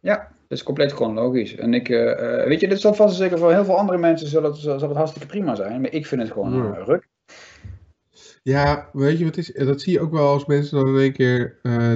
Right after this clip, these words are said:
Speaker 2: drie dingen tegelijk moeten doen. Dat ze dat dan achter elkaar zetten. Dus ik snap het ook wel, want anders krijg je natuurlijk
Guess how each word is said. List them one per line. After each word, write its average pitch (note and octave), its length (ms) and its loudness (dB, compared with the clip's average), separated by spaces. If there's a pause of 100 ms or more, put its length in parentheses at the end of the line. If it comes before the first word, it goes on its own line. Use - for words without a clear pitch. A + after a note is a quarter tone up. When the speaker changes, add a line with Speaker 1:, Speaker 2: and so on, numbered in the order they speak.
Speaker 2:
drie B2+ 200 8
dingen B2+ 240 6
tegelijk C3 420 0
moeten D#3 200 -2
doen. E3+ 260 -2 (420)
Dat B2+ 220 0
ze B2+ 120 -2
dat B2+ 200 6
dan B2 220 4
achter - 260 2
elkaar C3 320 4
zetten. F3+ 340 0 (920)
Dus B2+ 160 4
ik C3+ 80 -4
snap D#3+ 240 0
het C3 120 -4
ook G#2+ 100 0
wel, A2 180 -2
want C3+ 120 -4
anders C3+ 240 2
krijg C3+ 300 2
je C#3 120 6
natuurlijk B2 480 2